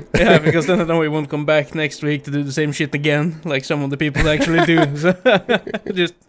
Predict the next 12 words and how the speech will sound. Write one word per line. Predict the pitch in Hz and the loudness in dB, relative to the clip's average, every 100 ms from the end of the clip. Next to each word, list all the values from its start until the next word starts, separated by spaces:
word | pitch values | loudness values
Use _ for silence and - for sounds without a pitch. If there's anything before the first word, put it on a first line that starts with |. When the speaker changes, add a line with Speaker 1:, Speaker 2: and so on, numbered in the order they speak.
| - 190 | -20 -20
Speaker 2:
"Fuck | - - - 320 254 226 | -20 -18 -4 -2 -2 -2
it, | 185 175 | -2 0
you've | 180 | 0
been | 185 | 0
here, | 180 170 | 0 0
like, | 160 | -2
eleven | 160 165 175 170 156 | -2 -2 0 0 0
times. | 165 165 143 - - 202 - 254 - | 0 0 -4 -10 -12 -6 0 0 2
<laughs> | 247 - 226 - 196 180 | -2 0 -4 -4 -10 -8
Stop | - 185 180 | 0 2 2
it." | - - - 208 214 202 196 _ _ _ _ _ _ _ _ - | -4 -8 -18 -14 -12 -14 -18 _ _ _ _ _ _ _ _ -6
<laughs> | - - - - 311 226 | -4 -4 -6 -6 -6 -8